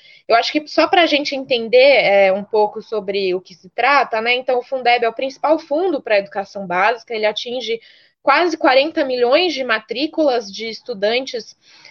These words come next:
é, de zero a dezessete anos.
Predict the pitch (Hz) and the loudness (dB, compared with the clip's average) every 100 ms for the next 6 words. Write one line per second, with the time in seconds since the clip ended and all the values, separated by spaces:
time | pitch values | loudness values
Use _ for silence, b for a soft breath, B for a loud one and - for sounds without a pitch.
0 | b 202 208 202 196 190 208 202 214 247 | b 4 6 8 6 4 -2 0 2 4
1 | 269 214 196 190 247 - 240 208 226 302 | 2 0 -4 -6 -6 -6 -8 -6 -4 -4
2 | 339 - | -6 -14